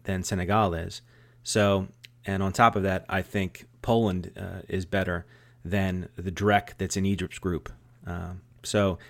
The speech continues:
I'm going to take Poland and Colombia. I'm going to trust Lewandowski, who I've been lukewarm about in the past on this show, but I think in this World Cup he's going to,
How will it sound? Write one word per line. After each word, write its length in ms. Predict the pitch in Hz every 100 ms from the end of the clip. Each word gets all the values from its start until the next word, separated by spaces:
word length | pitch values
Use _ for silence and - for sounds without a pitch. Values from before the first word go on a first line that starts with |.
| - - -
I'm 200 | 117 139
going 200 | 127 127
to 80 | 117
take 420 | - 110 104 - -
Poland 300 | 110 104 98
and 80 | 95
Colombia. 600 | 98 92 90 90 87 92
I'm 180 | - 95
going 180 | 92 95
to 80 | 87
trust 480 | - 107 98 - - - - -
Lewandowski, 600 | 95 95 92 92 - 90
who 140 | 90 92
I've 280 | 90 - - _ _ _ _ -
been 420 | 151 156 147 135
lukewarm 420 | 139 139 139 120 117
about 300 | 104 104 98
in 60 |
the 40 | 95
past 320 | - 95 -
on 80 | 92
this 120 | 90
show, 260 | - 87 87
but 240 | 90 90 -
I 100 | 92
think 320 | 95 110 104 - - _ -
in 120 | 107
this 180 | 113 104
World 220 | 104 101
Cup 240 | 104 92 -
he's 180 | 90
going 220 | - 90
to, 100 | 90